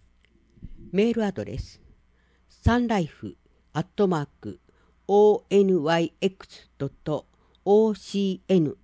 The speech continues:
ドットエヌイードットジェーピー。環境交流プラザの催し、コルク人形作り。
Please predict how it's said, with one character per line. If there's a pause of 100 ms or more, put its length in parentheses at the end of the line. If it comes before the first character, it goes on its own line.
ド
ッ (100)
ト (220)
エ
ヌ
イ
ー
ド
ッ (100)
ト (120)
ジ
ェ
ー (100)
ピ (180)
ー。
環
境
交
流
プ
ラ
ザ
の
催
し、 (1200)
コ
ル
ク
人
形
作
り。